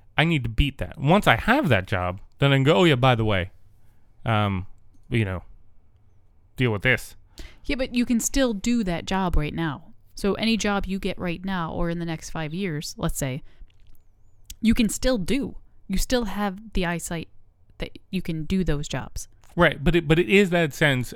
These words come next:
Speaker 1: of, I only, let's say you're right, five years, okay? I only have another five years to find a home, to be right, to, to pick that job that I'm gonna be in until I stop working, you know?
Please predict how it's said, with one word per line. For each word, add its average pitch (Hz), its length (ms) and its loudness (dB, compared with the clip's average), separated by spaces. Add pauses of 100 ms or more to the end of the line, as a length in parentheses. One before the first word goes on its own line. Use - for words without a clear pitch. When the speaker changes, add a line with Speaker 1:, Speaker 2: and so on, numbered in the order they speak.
Speaker 1:
of, 127 380 4 (640)
I 165 220 6
only, 160 400 -4
let's 160 220 2
say 175 120 4
you're 143 220 4
right, 107 240 2
five 117 280 2
years, 90 340 -6 (400)
okay? 120 320 -2 (320)
I 147 140 8
only 160 200 2
have 147 80 0
another 139 220 0
five 135 300 2
years 131 340 2 (360)
to 147 240 4
find 131 400 0
a - 40 0
home, 92 360 -8 (380)
to 139 60 2
be 135 220 4
right, 110 360 -2 (260)
to, 135 140 0 (140)
to 143 100 0
pick - 260 -4
that 139 180 0
job 131 320 2
that 120 100 2
I'm 117 100 0
gonna 110 120 0
be 120 200 0
in 120 100 0
until 110 480 -2 (300)
I 117 100 -2
stop 113 340 0
working, 98 340 -6 (760)
you 117 120 0
know? 110 220 0